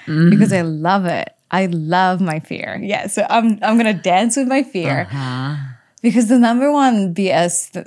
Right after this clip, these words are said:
Speaker 2: like, idea is that you're not meant to feel fear. No, the fear is amazing. You should love your fear. It's like, it keeps you alive. It's something that is just, like, a,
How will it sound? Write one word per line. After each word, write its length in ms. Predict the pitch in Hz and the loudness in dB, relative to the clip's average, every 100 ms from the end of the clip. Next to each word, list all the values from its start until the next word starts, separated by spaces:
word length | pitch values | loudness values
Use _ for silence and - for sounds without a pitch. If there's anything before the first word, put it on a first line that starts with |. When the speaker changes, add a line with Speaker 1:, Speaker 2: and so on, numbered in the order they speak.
| _ | _
Speaker 2:
like, 320 | - 151 - - - _ _ | -4 -4 -8 -20 -20 _ _
idea 480 | - 185 156 175 156 | -4 -2 -2 -2 0
is 180 | 147 170 | -2 -2
that 220 | 160 156 | -4 -4
you're 300 | - 160 180 | -8 -8 -6
not 200 | 180 127 | -4 -6
meant 200 | - 165 | -8 -8
to 180 | - 165 | -8 -10
feel 300 | 156 160 - | -10 -10 -10
fear. 360 | - - - 175 _ - _ _ | -10 -10 -10 -12 _ -20 _ _
No, 300 | 208 160 196 202 | -4 -4 -6 -10
the 220 | 196 185 | -12 -12
fear 340 | - - 262 311 | -18 -4 0 2
is 120 | 285 | 2
amazing. 580 | 277 302 254 170 - 196 | 0 0 -2 -4 -6 -8
You 80 | |
should 220 | 196 240 190 | -4 -4 -2
love 260 | 202 202 | -2 0
your 140 | 208 190 | -2 -4
fear. 240 | 190 165 | -4 -4
It's 160 | 160 180 | -4 -6
like, 160 | 175 | -6
it 240 | - 175 - | -8 -12 -8
keeps 320 | 208 196 - | -6 -4 -4
you 100 | 220 | -4
alive. 500 | 202 170 160 160 160 | -2 0 0 0 -4
It's 320 | 156 165 160 | -4 -6 -4
something 460 | - 175 165 190 185 | -6 -6 -4 -4 -2
that 260 | 175 170 - | -2 -4 -4
is 320 | 170 165 - | -4 -4 -6
just, 260 | 180 170 | -4 -4
like, 180 | 170 165 | -4 -4
a, 160 | 190 | -4